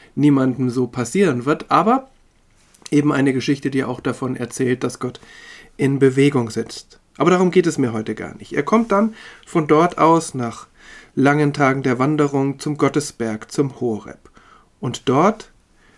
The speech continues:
sagt Gott zu ihm: "Geh hinaus vor diesem Berg und dann wirst du mich sehen." Und dann kommt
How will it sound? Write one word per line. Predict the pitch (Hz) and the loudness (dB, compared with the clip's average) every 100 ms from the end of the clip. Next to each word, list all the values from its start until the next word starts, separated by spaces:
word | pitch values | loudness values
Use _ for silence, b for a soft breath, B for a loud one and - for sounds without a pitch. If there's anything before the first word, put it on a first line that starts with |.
| b _ _ | b _ _
sagt | - 127 127 - - | -4 -4 -4 -10 0
Gott | 143 147 | 0 0
zu | - - 151 | -8 -2 -2
ihm: | 147 131 127 123 123 _ - | 0 0 0 -4 -8 _ -8
"Geh | 135 | -4
hinaus | 123 165 196 - - - _ - - _ _ | 0 0 0 -4 -14 -20 _ -20 -20 _ _
vor | - 165 151 | -4 2 4
diesem | 135 135 123 | 2 0 0
Berg | 135 147 151 - - | 2 2 0 -10 -12
und | 135 127 | -8 -4
dann | 123 123 | -2 -2
wirst | 117 131 | -4 -4
du | |
mich | 123 127 - | -4 -6 -8
sehen." | 110 - - B B B B | -10 -12 -18 B B B B
Und | - 170 | 0 2
dann | 202 202 | 2 2
kommt | 190 190 - | 2 2 -2